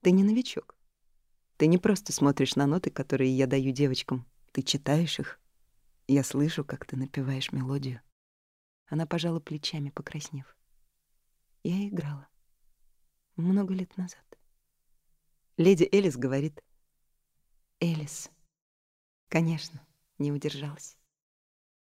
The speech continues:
«Мне действительно нужно идти», — сказала Нори, потому что этот разговор вел только к одному. И она не собиралась говорить с этим мальчиком о своем брате. Она ушла прежде, чем погасла его улыбка.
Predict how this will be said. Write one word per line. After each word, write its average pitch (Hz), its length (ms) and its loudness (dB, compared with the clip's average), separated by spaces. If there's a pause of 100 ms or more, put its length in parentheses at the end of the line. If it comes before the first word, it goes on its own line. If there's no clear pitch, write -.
(240)
«Мне 190 240 6
действительно 180 540 0
нужно 170 360 -2
идти», — 151 340 -10 (420)
сказала 147 440 -6
Нори, 160 280 -4
потому 156 360 -6
что 156 200 -10
этот 151 260 -10
разговор 160 600 -8 (480)
вел 156 120 -4
только 185 340 -4
к - 80 -10
одному. 160 400 -6 (1040)
И - 80 -10
она 160 120 0
не 180 120 2
собиралась 170 540 0
говорить 135 380 -6
с - 60 -14
этим - 240 -8
мальчиком 143 420 -8
о 135 40 -8
своем 139 380 -8
брате. 147 360 -12 (880)
Она 208 180 2
ушла 202 240 -2
прежде, 160 360 -4
чем 143 180 -8
погасла 139 480 -10
его 131 160 -10
улыбка. 127 460 -14